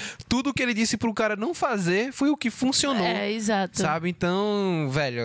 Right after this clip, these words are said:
Speaker 1: é, é muito
Speaker 2: É porque eu acho que não tem isso de você fingir alguma coisa pra conseguir se apaixonar.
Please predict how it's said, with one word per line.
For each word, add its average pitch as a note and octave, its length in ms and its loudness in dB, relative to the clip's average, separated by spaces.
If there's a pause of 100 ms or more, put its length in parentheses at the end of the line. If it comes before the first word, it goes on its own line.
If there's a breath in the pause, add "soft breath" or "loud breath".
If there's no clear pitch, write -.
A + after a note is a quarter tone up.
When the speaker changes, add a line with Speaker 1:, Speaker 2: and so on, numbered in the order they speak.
(100)
Speaker 1:
é, A#2+ 640 0
é C#3 40 0
muito D3+ 160 -2
Speaker 2:
É - 20 0
porque - 180 -2
eu F4+ 60 4
acho E4 200 0
que E4 100 -4
não D#4 120 2
tem D4+ 180 0
isso A#3 120 -4
de A#3+ 80 -2
você B3+ 280 -2
fingir B3+ 800 0
alguma A#3+ 320 -2
coisa A3+ 380 0
pra A3 220 -4
conseguir G#3+ 540 0
se A3 100 0
apaixonar. G3 340 -4